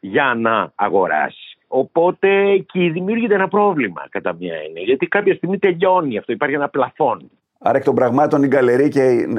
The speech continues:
Speaker 2: και οι άνθρωποι αυτοί της τέχνης παίζουν μεγάλο ρόλο, λες;
Speaker 1: Πάντα παίζουν και,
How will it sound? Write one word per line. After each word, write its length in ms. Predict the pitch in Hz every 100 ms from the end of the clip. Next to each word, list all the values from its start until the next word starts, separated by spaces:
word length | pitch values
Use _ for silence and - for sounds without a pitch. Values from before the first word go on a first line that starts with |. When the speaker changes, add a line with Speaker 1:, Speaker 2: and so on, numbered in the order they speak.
| - 92
Speaker 2:
και 120 | -
οι 140 | 113 120
άνθρωποι 300 | 127 127 117
αυτοί 160 | -
της 140 | 123 -
τέχνης 360 | 139 143 139
παίζουν 260 | - 131 131
μεγάλο 320 | 123 127 127
ρόλο, 260 | 123 117 85
λες; 380 | 58 - - _ _
Speaker 1:
Πάντα 280 | - - -
παίζουν 480 | 165 120 90 95 -
και, 280 | 185 190